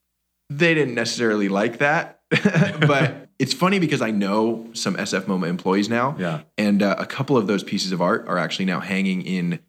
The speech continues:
Speaker 1: the break room
Speaker 2: Oh, cool.
Speaker 1: at S F moma. So I technically have work.
Speaker 2: You, you're technically in
Speaker 1: Yeah.
Speaker 2: S F moma.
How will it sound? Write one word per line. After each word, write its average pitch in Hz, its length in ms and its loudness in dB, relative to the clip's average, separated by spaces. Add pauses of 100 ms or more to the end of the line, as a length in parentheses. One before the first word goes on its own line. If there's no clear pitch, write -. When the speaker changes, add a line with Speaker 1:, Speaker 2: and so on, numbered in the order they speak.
(240)
Speaker 1:
the 90 320 0
break 143 360 0
room 76 240 -12 (280)
Speaker 2:
Oh, 120 140 2
cool. 113 140 0
Speaker 1:
at 95 80 2
S - 60 -8
F 78 80 -12
moma. - 300 -14
So 101 160 -2
I 98 60 0
technically 175 500 0
have 76 220 -4
work. - 120 -6
Speaker 2:
You, 120 120 2
you're 117 220 2
technically 110 540 -2
in 107 60 2
Speaker 1:
Yeah. 120 100 4
Speaker 2:
S 92 180 0
F 92 80 -2
moma. 95 340 -2